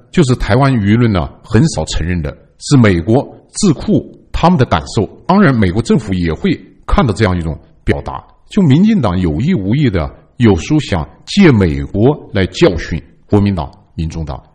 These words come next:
这个没有问题。美国你看事实上也出来教训了，参议院的军事委员会主席点名道姓的批评国民党、民众党，这个没有问题。但是你如果过多的，你搞不定台湾内部，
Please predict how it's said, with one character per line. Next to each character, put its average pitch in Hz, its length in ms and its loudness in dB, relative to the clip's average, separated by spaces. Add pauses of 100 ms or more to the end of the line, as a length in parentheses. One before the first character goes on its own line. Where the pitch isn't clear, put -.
(100)
这 269 140 4
个 165 80 4
没 143 80 4
有 233 80 4
问 104 180 2
题。 78 180 -6
美 107 200 0
国 170 100 2
你 143 80 2
看 135 100 2
事 131 60 -6 (160)
实 151 80 0
上 135 80 2
也 95 120 0
出 - 180 -6
来 123 80 2
教 104 180 2
训 85 180 -4
了， 76 120 -8 (300)
参 151 160 2
议 156 80 2
院 147 120 4
的 127 100 2
军 151 180 0
事 139 80 0
委 101 120 0
员 104 80 0
会 117 100 0
主 - 200 -10
席 90 240 -10
点 92 160 2
名 120 180 0
道 135 240 0
姓 123 200 -4
的 98 80 0
批 - 180 -10
评 98 120 -2
国 90 120 -4
民 92 120 -4
党、 78 140 -6
民 78 120 -6
众 87 100 -4
党， 73 120 -8 (180)
这 262 120 4
个 202 60 6
没 131 80 4
有 208 80 6
问 107 160 4
题。 - 180 -8 (260)
但 208 160 6
是 - 260 0 (280)
你 160 80 6
如 247 160 8
果 123 140 2
过 233 340 4
多 220 240 2
的， 143 180 4
你 156 120 4
搞 92 260 -2
不 101 100 0
定 - 160 4
台 117 160 2
湾 135 140 0
内 165 180 4
部， 117 200 -2